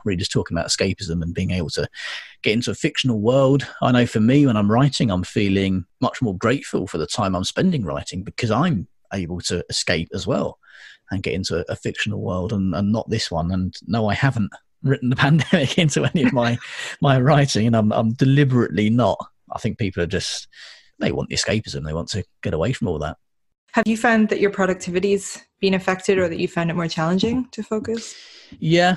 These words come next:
Speaker 1: I have. And a lot of readers have, as, uh, sorry, a lot of writers have. They've, there was a, a thread in the Indie Author Mindset Facebook group about that. They were talking about not being able to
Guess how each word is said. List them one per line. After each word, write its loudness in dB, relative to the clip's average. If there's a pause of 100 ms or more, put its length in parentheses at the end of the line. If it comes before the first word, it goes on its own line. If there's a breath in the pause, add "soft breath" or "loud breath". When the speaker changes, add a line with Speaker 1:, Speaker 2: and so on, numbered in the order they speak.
Speaker 1:
I 2
have. 2
And 2
a 2
lot 2
of -6
readers -4
have, -8
as, -12
uh, -4
sorry, -4
a -2
lot -2
of -10
writers -6
have. -4
They've, -8
there -8
was 0
a, 2 (120)
a 0
thread 2
in 4
the 4
Indie 2
Author 0
Mindset 0 (400)
Facebook -2
group -4
about -4
that. -2
They -2
were -2
talking -6
about -4 (320 loud breath)
not 0
being 2
able -2
to -4